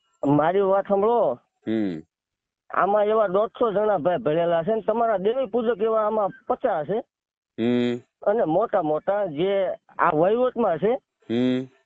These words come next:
Speaker 1: કે એક રૂપિયાનું ખોટું ન થાય ભાઈ.
Speaker 2: હમ.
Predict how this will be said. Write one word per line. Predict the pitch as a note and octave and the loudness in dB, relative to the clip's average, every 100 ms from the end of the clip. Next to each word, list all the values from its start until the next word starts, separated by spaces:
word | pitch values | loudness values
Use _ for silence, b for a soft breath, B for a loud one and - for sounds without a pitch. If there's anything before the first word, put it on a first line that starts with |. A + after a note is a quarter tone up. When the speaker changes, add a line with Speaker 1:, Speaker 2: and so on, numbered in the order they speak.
| _ _ _ | _ _ _
Speaker 1:
કે | G3 | -2
એક | F#3 A#3 A3 | 0 0 -2
રૂપિયાનું | A#3+ B3 B3 A3+ | -2 0 0 0
ખોટું | F3+ C4 C4+ A#3 G3+ | -2 -4 -2 -2 0
ન | F#3+ | -2
થાય | F#3 E3+ | -2 -2
ભાઈ. | C3 G#3 D#4 _ _ A2+ | 0 -2 -4 _ _ -6
Speaker 2:
હમ. | A2+ A#2 A#2 | -2 -2 -4